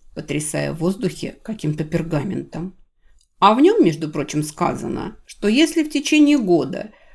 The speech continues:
в школе не обучались представители знатной фамилии». «А сколько вам надо?» невольно заинтересовался я. Мужик, кидавшийся на ректора, замер,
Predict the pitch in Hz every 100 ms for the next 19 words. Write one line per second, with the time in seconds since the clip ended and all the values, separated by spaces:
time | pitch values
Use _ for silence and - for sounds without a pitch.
0 | _ - - 269 240 175 - 175 180 185
1 | 208 233 185 151 - 160 - 175 196 190
2 | - 156 151 185 190 156 147 196 220 320
3 | 466 226 - - _ - _ _ _ _
4 | _ _ _ _ _ _ - 156 - -
5 | 196 214 269 339 392 359 147 139 185 _
6 | _ _ 160 156 139 185 - 143 - 151
7 | - 156 - - 147 151 - - _ _
8 | _ _ _ _ _ 180 208 370 415 -
9 | 160 151 151 156 151 151 143 139 147 -
10 | - 370 392 247 254 254 214 202 208